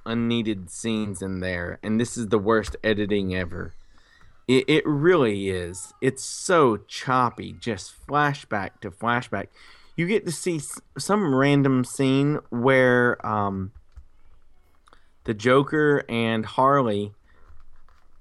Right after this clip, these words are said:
just randomly are at the Acme chemical plant, and she jumps in the vat of chemicals with him, and they just start rolling around, kissing, like, n-,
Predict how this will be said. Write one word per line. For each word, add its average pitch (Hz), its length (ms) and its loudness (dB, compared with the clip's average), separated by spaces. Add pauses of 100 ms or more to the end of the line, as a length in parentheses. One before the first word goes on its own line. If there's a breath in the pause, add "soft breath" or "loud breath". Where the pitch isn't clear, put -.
(280)
just 139 320 0
randomly 135 840 2 (100)
are 107 180 4
at - 140 -6
the 110 240 -6
Acme 139 360 -2
chemical 143 440 -2
plant, 113 560 -2
and 110 400 -2
she 120 520 -2 (160)
jumps 127 340 0
in 127 240 4
the 120 120 2
vat 120 380 0
of 117 160 -4
chemicals 110 600 -4
with 113 240 0
him, 104 300 -4
and 101 720 -4
they 104 120 0
just 98 220 -8
start 101 380 0 (580)
rolling 117 320 4
around, 104 540 2 (200)
kissing, 95 560 0 (800)
like, 92 320 2 (460)
n-, 101 180 -4